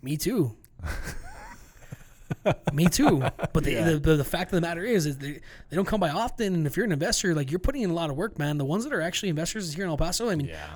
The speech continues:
Speaker 1: there's a lot of work that gets put into it. I, I'm not trying to, like, say don't do it, but I would just say know your numbers, know what you could sell for. Y-, just because a home is valued for one oh six a square foot on the east side doesn't mean that's the same case for the west side, the northeast, or
Speaker 2: True.
Speaker 1: central. It depends on your subdivision, your area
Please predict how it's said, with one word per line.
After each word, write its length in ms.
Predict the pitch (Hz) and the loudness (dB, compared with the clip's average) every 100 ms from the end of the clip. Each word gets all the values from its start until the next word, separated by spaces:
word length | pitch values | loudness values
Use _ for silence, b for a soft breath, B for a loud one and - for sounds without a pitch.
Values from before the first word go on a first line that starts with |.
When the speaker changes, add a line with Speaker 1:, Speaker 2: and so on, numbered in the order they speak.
| - | -8
Speaker 1:
there's 220 | - 220 | -2 0
a 60 | 160 | 0
lot 340 | 131 143 160 | -2 -4 -2
of 80 | 175 | 0
work 140 | 180 | 0
that 80 | 180 | -2
gets 120 | 160 | -6
put 160 | - - | -4 -2
into 240 | 202 - | -2 -2
it. 120 | 151 135 | -2 -2
I, 200 | 151 165 151 | 0 0 -2
I'm 120 | 151 170 | -4 -2
not 200 | 170 160 | -2 -4
trying 200 | 196 170 | -2 -2
to, 60 | |
like, 240 | 151 135 - | -2 -2 -2
say 180 | 156 | -2
don't 240 | 143 139 143 | -2 -4 0
do 160 | 156 | 2
it, 180 | 254 165 | 2 2
but 200 | 160 143 - B B B | 0 -2 -4 B B B
I 60 | 160 | 4
would 100 | 165 | 4
just 160 | 160 | 2
say 100 | - | 2
know 100 | 156 | 2
your 120 | 147 151 | 0 0
numbers, 420 | 143 151 151 - | 0 0 -2 -4
know 100 | 139 | 0
what 180 | 151 151 | 2 2
you 80 | 156 | 0
could 120 | 151 | -2
sell 200 | - 180 | -2 -2
for. 320 | - 156 151 135 | -2 -2 -2 -4
Y-, 200 | 135 139 - - B B | -10 -14 -14 -16 B B
just 180 | - 170 | 0 2
because 240 | 220 190 | 4 2
a 60 | 160 | 2
home 500 | 139 165 165 151 - - | 2 2 2 -2 -6 -6
is 260 | 143 135 | -2 -2
valued 320 | 139 135 170 165 | 0 2 2 0
for 220 | 160 143 | 0 0
one 160 | 139 | 0
oh 60 | 156 | 0
six 180 | 160 156 | -2 -2
a 60 | |
square 240 | 147 - - | -2 -2 -2
foot 160 | 151 | -2
on 60 | 131 | -4
the 60 | 127 | -2
east 100 | 147 | -2
side 120 | 151 | -2
doesn't 220 | 143 139 | -4 -4
mean 120 | 143 | -4
that's 100 | 143 | -4
the 60 | 135 | -4
same 180 | 143 139 | -4 -4
case 180 | 147 - | -6 -6
for 80 | |
the 60 | 127 | -8
west 200 | 123 147 | -4 -2
side, 220 | 151 151 147 B B | -2 -4 -6 B B
the 60 | |
northeast, 440 | 139 135 143 156 101 | -2 -2 0 2 2
or 40 | |
Speaker 2:
True. 60 | 78 | 2
Speaker 1:
central. 500 | - 156 180 185 180 B B - | 0 -2 0 0 -2 B B 0
It 60 | |
depends 300 | 156 - 175 | 2 4 4
on 60 | 165 | 2
your 80 | 131 | 0
subdivision, 540 | - 151 160 160 180 | -2 0 0 0 0
your 120 | 147 | -2
area 360 | 123 147 165 185 | -2 -2 -2 -4